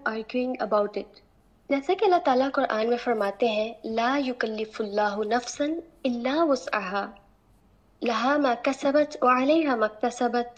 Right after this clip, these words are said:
कि अल्लाह किसी को उसकी बर्दाश्त से बढ़कर तकलीफ नहीं देता। जिस शख्स ने जो नेकी कमाई है, उसका फल उसी के लिए है और जिसने जो बुराई कमाई है,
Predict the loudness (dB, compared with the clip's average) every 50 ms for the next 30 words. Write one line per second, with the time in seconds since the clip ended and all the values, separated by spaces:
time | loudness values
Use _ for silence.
0 | -20 -20 -20 _ _ _ _ _ _ _ _ _ _ _ _ _ _ _ -2 -2
1 | 0 0 0 0 0 0 0 0 0 -2 -2 -4 -6 -4 -4 -4 -4 -2 0 0
2 | 2 2 2 0 -4 -8 -6 -4 -4 -2 0 0 -2 -2 -2 -4 -4 -4 -6 -8
3 | -6 -4 -2 -2 0 -2 -4 -4 -2 -2 0 2 2 0 -2 -4 -8 -20 _ _
4 | _ -8 -8 -6 -4 -4 -4 -4 -6 -4 -2 -2 -2 -2 -2 -2 -2 0 0 -2
5 | -4 -4 -6 -6 -6 -6 -10 -12 -14 -18 _ -20 -20 -20 -20 _ -6 -2 -2 -2
6 | -2 0 0 0 0 0 0 2 2 4 4 4 4 2 0 -2 -2 -4 -2 0
7 | 0 0 2 2 2 2 2 2 0 0 0 0 -4 -6 -6 -8 -6 -2 0 2
8 | 2 2 4 2 2 0 0 -2 -2 -2 -2 0 -2 -2 0 0 0 -2 0 0
9 | -2 -2 -2 -4 -6 -8 -10 -12 -16 _ _ _ _ _ _ _ 0 0 0 0
10 | -2 0 2 2 2 4 2 2 2 0 2 2 0 0 2 0 0 0 0 -2
11 | -2 -2 0 0 0 -2 -2 -6